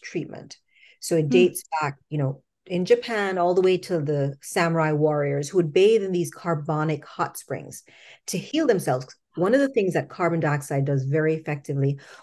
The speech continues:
Speaker 1: once it's introduced into our body, into our skin, it triggers it, a cascade of events that result in faster healing skin, regenerated skin.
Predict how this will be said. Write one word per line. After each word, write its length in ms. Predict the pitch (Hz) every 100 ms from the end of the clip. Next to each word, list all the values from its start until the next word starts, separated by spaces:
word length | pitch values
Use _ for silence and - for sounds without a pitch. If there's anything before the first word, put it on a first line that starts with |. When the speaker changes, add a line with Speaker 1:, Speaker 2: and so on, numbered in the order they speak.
| -
Speaker 1:
once 240 | 165 202
it's 140 | 277 277
introduced 800 | 220 220 208 190 156 180 202 - -
into 480 | 185 170 - 165 160
our 200 | 147 143
body, 580 | 143 170 220 170 131 143
into 220 | 156 147
our 80 | 147
skin, 640 | 139 - - 165 156 262 - - - -
it 200 | 214 202
triggers 840 | - - 269 262 170 127 - 139 - _
it, 200 | 156 -
a 60 | -
cascade 800 | 143 - 240 240 - 247 214 208
of 180 | - 165
events 500 | 156 147 135 - -
that 200 | 170 143
result 600 | 165 151 170 175 147 - - _
in 380 | 170 156 143 135 _
faster 580 | _ 190 165 165 - 170
healing 560 | 139 185 160 151 143 139
skin, 460 | - - 170 120 - -
regenerated 720 | 165 180 190 185 170 147 139
skin. 320 | - - 135